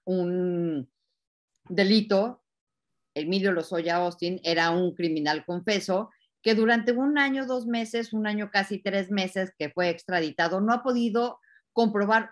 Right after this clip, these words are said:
una sola cosa de sus dichos. De esa denuncia que se filtra el diecinueve de agosto del dos mil veinte hasta el día de hoy, no ha podido comprobar uno de sus dichos. Y finalmente, las fotos,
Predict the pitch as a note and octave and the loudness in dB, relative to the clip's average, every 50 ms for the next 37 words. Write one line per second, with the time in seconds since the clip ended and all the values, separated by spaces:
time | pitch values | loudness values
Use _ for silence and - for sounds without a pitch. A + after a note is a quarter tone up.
0 | _ - C4+ D4 D4 C#4+ C#4+ C#4 C#4 C#4 C4 B3 A#3 A#3 A3+ A#3 A3 A3 G#3+ G#3 | _ -2 0 2 2 2 2 0 -2 -2 -4 -2 -2 -2 -4 -4 -4 -4 -4 -2
1 | A3+ G#3+ G#3+ G3 F#3+ F3 F3 E3 E3 D3+ F3 E3+ E3+ - - D3+ B2+ B2+ - _ | -2 -2 -2 -2 -2 -4 -4 -4 -2 0 0 0 0 -2 -6 -6 -6 -6 -10 _
2 | _ _ _ _ - F3+ G3+ A3 A3+ A#3 A#3 C#4 C4 A#3+ A#3 G#3+ A3 A3+ A#3 A#3 | _ _ _ _ -4 0 2 2 2 2 2 0 0 2 2 2 4 4 2 2
3 | - A3 F3+ - E3+ E3 E3 D3 - G3+ G#3 G3 F3+ - G3 E3 D3+ D3 - - | 0 -2 -4 -4 -4 -6 -6 -2 0 0 0 0 0 0 2 2 2 2 2 0
4 | F3+ E3 D#3 E3+ E3+ E3+ - F3 F3+ F#3+ G3 G3+ G3 G#3+ G3 F3+ E3 D#3+ F3+ F#3 | 0 0 0 0 0 -2 -2 -4 -2 0 0 0 0 0 0 -2 0 0 -2 -2
5 | F#3 - F3 D#3 D3 C3 D3 D3 - F#3 F#3+ F#3+ F3+ G3 F#3+ F#3 F3 F#3 F#3+ G3 | -2 -2 -2 -2 -2 -4 -6 -6 -4 -4 -2 -2 0 0 0 0 0 -2 -2 -2
6 | - - - E3+ - - F#3 F3+ F3+ G#3+ A3 G#3+ A3+ G#3+ G3 G3+ A3+ D4+ F#4+ - | -2 -2 -2 -2 -2 -2 -2 0 2 2 2 2 2 2 2 2 0 -2 -4 -8
7 | _ _ _ _ _ - G#3 A3 A3 - A3+ G#3+ A3 G#3+ A3 G#3+ G#3+ G3 F#3+ F3 | _ _ _ _ _ 0 0 0 2 2 2 2 2 2 0 -2 -4 -6 -6 -4
8 | F3 F3+ F#3+ G3+ G#3 G#3 - _ - B3+ C4+ C4+ C4 C4 B3+ B3 B3+ - - F#3 | -2 0 2 0 0 -2 -6 _ -2 0 2 2 2 2 0 -2 -6 -8 -4 -4
9 | G#3 G3 G3+ G#3 G3 E3 F3 F3 D3 D3 - D3 A#2+ A#2+ - _ _ _ _ _ | -2 -2 0 -2 -2 0 0 -2 -2 -2 -6 -10 -10 -10 -12 _ _ _ _ _
10 | - A#3+ A3 G3 A#3+ A#3+ B3 C4 C#4 C#4 C4+ C4+ C4 B3+ C4 B3+ B3+ C4 - - | -2 0 2 4 4 4 4 4 4 2 2 2 0 -2 -2 -4 -4 -4 -4 -4
11 | G3+ G#3 G#3 G3+ G3+ G3+ B3 B3 B3 B3 - B3+ C4 C#4 - - | -2 0 0 0 0 0 0 0 0 0 0 -2 -2 -2 -4 -10